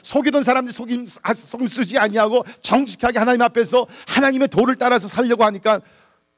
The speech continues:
사람들이 그리스도인들 보면서 칭송을 했어요. 사도행전 구 장을 보게 되면 그리스도인이라는 단어가 생겨지기 전에, 어, 예수를 믿던 사람들을 뭐라고 불렀냐면요.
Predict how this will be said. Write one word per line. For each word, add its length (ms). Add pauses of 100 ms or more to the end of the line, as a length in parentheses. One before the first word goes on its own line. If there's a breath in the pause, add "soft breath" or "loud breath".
(200)
사람들이 680
그리스도인들 500
보면서 560 (1400)
칭송을 480
했어요. 280 (1600)
사도행전 420
구 100
장을 240
보게 200
되면 480 (500)
그리스도인이라는 1200
단어가 560
생겨지기 500
전에, 460 (800)
어, 140
예수를 680
믿던 320
사람들을 380
뭐라고 340
불렀냐면요. 800